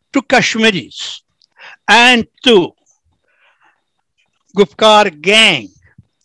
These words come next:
that we are trying to meticulously implement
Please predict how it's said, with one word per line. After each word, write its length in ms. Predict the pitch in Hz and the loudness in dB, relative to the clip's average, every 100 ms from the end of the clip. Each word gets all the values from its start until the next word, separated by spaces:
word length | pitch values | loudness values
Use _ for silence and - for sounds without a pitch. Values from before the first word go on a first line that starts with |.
| - _ - | -20 _ -16
that 440 | 165 202 208 151 _ - - _ _ _ 156 | -2 2 2 0 _ -18 -18 _ _ _ -4
we 300 | 208 233 - 208 | 0 0 -2 2
are 420 | 175 180 185 190 _ _ | 2 4 0 -4 _ _
trying 580 | - 208 208 208 214 214 _ | -6 -2 0 0 -4 -12 _
to 120 | 214 170 | -10 -8
meticulously 1200 | 147 190 190 190 - 214 220 - - 147 110 _ _ _ _ _ | -4 -4 -4 -10 -10 -6 -4 -6 -6 -6 -8 _ _ _ _ _
implement 760 | 262 240 247 226 202 156 113 | -2 -2 0 0 0 -2 -6